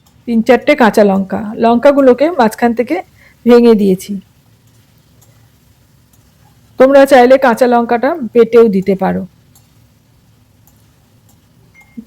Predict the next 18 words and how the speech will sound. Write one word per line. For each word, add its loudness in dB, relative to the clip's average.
তো -2
ডিম 0
আর 2
মশলা 0
আমি 0
আবারও 2
কিছুক্ষণ -4
কষিয়ে 2
নিলাম। 2
এখন 2
এর 6
মধ্যে 2
আমি 0
গ্রেভির 0
জন্য -2
জল 4
দিয়ে 2
দিচ্ছি। -8